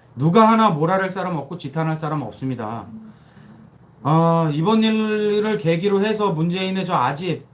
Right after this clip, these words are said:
똥꼬집, 예, 이걸로 상당히 좀 곤란하고 힘들어질 것이다.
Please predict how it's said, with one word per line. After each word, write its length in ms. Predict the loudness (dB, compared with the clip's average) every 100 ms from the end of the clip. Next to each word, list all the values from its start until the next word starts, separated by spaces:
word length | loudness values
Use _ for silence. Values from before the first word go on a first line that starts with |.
| _ -8
똥꼬집, 720 | -4 0 0 2 0 0 -6 -20 _ -20 _ _ _ _ _ -6
예, 140 | -4 -2
이걸로 420 | 2 4 4 2
상당히 440 | 0 -2 0 -2
좀 200 | -2 -6
곤란하고 460 | -4 -2 -2 -2 -4
힘들어질 440 | -4 -2 -2 -2
것이다. 640 | -4 -6 -4 -2 -2 -4